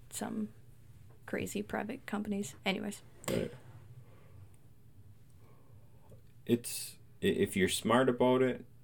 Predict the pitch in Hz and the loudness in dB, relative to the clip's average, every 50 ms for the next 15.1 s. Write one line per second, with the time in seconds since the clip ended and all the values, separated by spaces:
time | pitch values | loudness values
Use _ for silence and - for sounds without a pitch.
0 | - - - - - - - - - 113 98 90 82 85 - - - - 78 73 | -20 -20 -20 -20 -20 -18 -12 -4 0 2 4 4 2 2 0 -4 -4 -4 -2 -2
1 | 76 78 - - - - - - - - - - - - - - - - - - | -2 -4 -6 -10 -16 -20 -20 -20 -20 -20 -20 -20 -20 -20 -20 -20 -20 -10 -2 2
2 | 110 117 117 - 110 113 117 - - - 120 131 165 - - 185 175 175 170 170 | 4 4 6 6 6 6 6 4 4 4 6 6 6 8 6 6 6 6 6 6
3 | 165 160 160 - - - - 139 135 131 - - 110 - 113 95 87 87 90 98 | 6 6 4 2 4 8 10 10 10 10 10 8 6 8 8 8 8 10 8 8
4 | 92 82 82 82 - - 98 92 90 92 90 87 82 82 78 78 80 82 82 85 | 8 6 4 2 4 6 6 6 6 6 6 4 6 4 4 6 6 8 8 8
5 | 90 - - - - - - - - - - - - - - 67 67 64 60 58 | 8 6 2 -8 -16 -18 -18 -18 -18 -20 -20 -14 -10 -6 -4 -2 0 0 0 0
6 | 58 62 60 - - - - - - - - - - - - - - - - - | 0 -2 -2 -4 -6 -10 -12 -16 -14 -14 -14 -14 -14 -16 -16 -12 -8 -6 -4 0
7 | - - - - - - - 87 85 87 85 82 82 82 80 78 78 76 76 73 | 2 2 2 2 0 0 2 4 6 6 6 6 6 6 6 4 4 2 2 0
8 | 80 - - - - - - - - - - - 80 82 80 73 85 85 85 87 | -2 -6 -10 -14 -20 -20 -20 -20 -18 -8 -2 2 4 4 4 6 8 8 8 6
9 | - - - - - 78 78 73 80 - - 82 78 - 85 82 87 - - 85 | 4 2 -6 -6 -6 -4 -2 2 2 2 2 0 2 6 6 6 6 6 4 2
10 | 80 - - - 82 82 80 - - 85 82 82 80 - 90 87 87 85 85 85 | 2 2 4 4 4 4 4 4 2 2 2 2 6 6 8 8 8 8 4 2
11 | 82 - - - 85 82 82 85 87 87 95 95 95 95 - - - - - - | 0 -2 2 4 6 8 8 8 6 6 6 4 4 2 -2 -10 -20 -20 -20 -20
12 | - - - - 95 113 135 - 196 175 - - - 110 131 - - - 123 120 | -20 -12 -4 0 2 2 2 2 -2 -4 -2 2 2 2 2 2 4 4 4 6
13 | 120 107 110 127 139 139 - 131 131 131 - - - - - - - - - - | 6 6 4 4 4 4 0 -4 -4 -6 -8 -12 -16 -16 -20 -20 -20 -20 -18 -16
14 | - - - - - 85 95 92 - - 113 104 - - - - 165 180 175 151 | -10 -6 -2 2 4 4 4 4 2 0 0 0 0 -2 -2 0 0 0 0 -2
15 | 123 110 | -4 -6